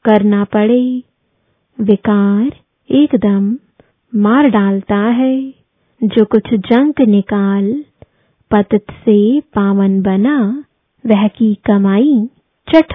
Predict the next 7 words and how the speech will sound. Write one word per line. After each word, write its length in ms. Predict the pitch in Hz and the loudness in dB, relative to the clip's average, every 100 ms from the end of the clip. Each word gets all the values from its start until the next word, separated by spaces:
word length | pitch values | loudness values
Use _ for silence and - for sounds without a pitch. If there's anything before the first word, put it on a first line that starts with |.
| - | 2
हो 120 | 214 | 2
जाती 560 | 190 202 190 - 220 254 | 4 -2 -2 -2 -2 0
है। 420 | 262 262 269 262 _ _ _ _ _ _ - | 0 -2 -6 -10 _ _ _ _ _ _ 0
फिर 140 | 220 | 2
नए 480 | 208 196 196 196 196 | 2 2 2 2 0
सिर 460 | - 285 294 240 277 - _ _ _ _ 208 | 0 2 4 4 0 -8 _ _ _ _ -2
मेहनत 520 | 196 196 208 269 | 0 2 2 2